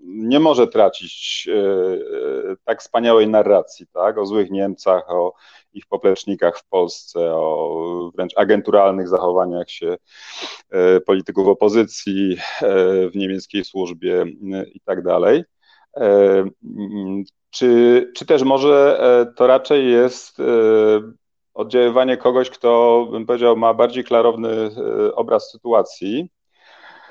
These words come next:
e, i, e, no, jest w stanie przyjść do Kaczyńskiego z taką propozycją, e, „Zaproponujmy, e, że te patrioty zostaną wysłane przez Niemców na Ukrainę”. E,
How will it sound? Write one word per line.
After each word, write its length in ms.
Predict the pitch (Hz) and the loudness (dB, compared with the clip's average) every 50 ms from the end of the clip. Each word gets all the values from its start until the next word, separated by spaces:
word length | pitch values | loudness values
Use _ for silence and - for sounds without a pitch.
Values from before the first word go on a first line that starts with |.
| - _ _ _ _ - - | -20 _ _ _ _ -2 2
e, 560 | 98 98 101 101 101 98 92 95 98 92 - - - _ _ _ | 4 4 6 6 6 6 6 6 4 2 0 -4 -10 _ _ _
i, 460 | 147 139 143 147 151 151 156 156 160 - - - - - - - - | -6 -2 0 0 0 0 0 -2 -4 -4 -6 -6 -6 -6 -6 -4 -4
e, 840 | - 117 127 120 120 117 113 113 113 113 117 113 113 120 117 113 110 | -2 0 0 0 0 0 0 -2 -2 0 0 -2 -2 -2 -4 -6 -6
no, 120 | 110 117 123 | -4 0 2
jest 220 | 131 139 139 - | 2 2 2 -2
w 20 | - | -4
stanie 340 | - - 135 135 135 131 | 0 0 0 2 2 -2
przyjść 440 | 127 - - - 135 127 127 123 117 | -4 -6 -6 -4 -2 -2 -2 -4 -4
do 240 | 113 117 120 120 117 | -2 0 2 2 2
Kaczyńskiego 580 | - 120 110 - 117 110 113 - 117 113 113 107 | 2 0 -2 -2 -6 -8 -6 -4 -2 -2 -2 -2
z 60 | - | -2
taką 260 | 113 107 - 113 104 | -4 -2 -2 -6 -4
propozycją, 960 | - 113 107 - 110 104 107 107 95 - - 98 95 98 101 110 117 127 135 - - _ _ - | -4 -4 -2 -2 -2 -4 -4 -8 -12 -8 -4 -2 0 2 2 0 -2 -4 -8 -10 -16 _ _ -8
e, 40 | 98 92 95 95 95 95 95 95 95 92 95 101 98 101 95 | -6 -4 -2 -2 -2 -2 -2 -4 -4 -6 -6 -8 -10 -12 -4
„Zaproponujmy, 800 | 98 110 107 - 117 113 - 117 110 120 127 131 127 123 120 123 123 117 117 117 117 117 117 117 117 113 - - 101 | -2 -4 0 0 -2 -2 0 -2 -2 0 -2 -2 -4 -4 -6 -6 -4 -4 -2 -2 -2 -2 -2 -4 -6 -8 -12 -16 -16
e, 60 | 101 98 98 98 98 98 98 98 101 98 - | -12 -10 -8 -6 -6 -4 -4 -4 -4 -4 -6
że 400 | 92 95 92 101 107 107 110 107 - _ | -10 -10 -4 0 0 2 0 0 -2 _
te 180 | 101 101 101 | -4 -4 -4
patrioty 520 | - _ - - - - 101 104 101 - 98 | -4 _ -10 -10 -4 -2 -2 -2 -2 -2 -8
zostaną 340 | 95 - - 98 95 95 92 | -12 -10 -10 -10 -8 -8 -8
wysłane 720 | 90 90 - - 95 92 92 92 90 92 90 90 87 90 - _ _ _ _ _ _ | -8 -10 -6 -4 -2 -2 -2 -4 -4 -2 -2 -2 -2 -4 -8 _ _ _ _ _ _
przez 180 | _ 107 95 87 | _ -4 -4 -2
Niemców 320 | 101 95 87 - 92 85 | -2 -2 -2 -2 -4 -2
na 120 | 90 92 87 | 0 0 0
Ukrainę”. 600 | 87 85 - 90 82 82 85 78 - - - - _ _ - - - - - - - - - - _ - | 0 2 2 2 2 2 0 -2 -6 -12 -16 -20 _ _ -20 -20 -20 -20 -20 -20 -20 -20 -20 -20 _ -4
E, 240 | 117 113 104 110 110 | 0 4 4 4 4